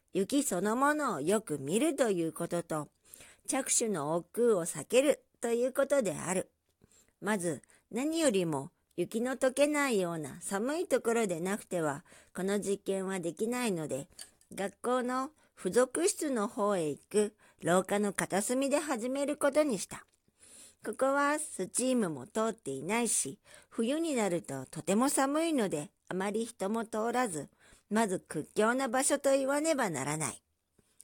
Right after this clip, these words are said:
そこへ実験台の小さいのと顕微鏡とを運んで、冬の間は一度も開けたことのない引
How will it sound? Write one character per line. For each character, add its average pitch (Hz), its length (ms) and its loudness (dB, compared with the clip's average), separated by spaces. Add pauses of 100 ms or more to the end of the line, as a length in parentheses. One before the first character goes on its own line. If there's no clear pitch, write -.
(100)
そ 208 180 -6
こ 254 140 0
へ 277 280 6 (300)
実 165 160 -4 (100)
験 208 240 0
台 196 240 -2
の 190 100 -6
小 208 340 -4
さ 285 200 0
い 294 60 -2
の 226 140 -2
と 151 260 -6 (300)
顕 262 240 -2
微 294 140 -2
鏡 302 260 4
と 320 160 4
を 269 40 2 (280)
運 156 180 -4
ん 180 40 -4
で、 196 260 0 (280)
冬 202 340 -2
の 202 160 0
間 196 340 0
は 175 300 0 (140)
一 147 220 -4
度 208 140 2
も 247 120 -2
開 254 140 0
け 285 120 -4
た 285 140 0
こ 277 120 0
と 277 160 0
の 285 160 -2
な 294 220 0
い 180 60 -4
引 135 40 -8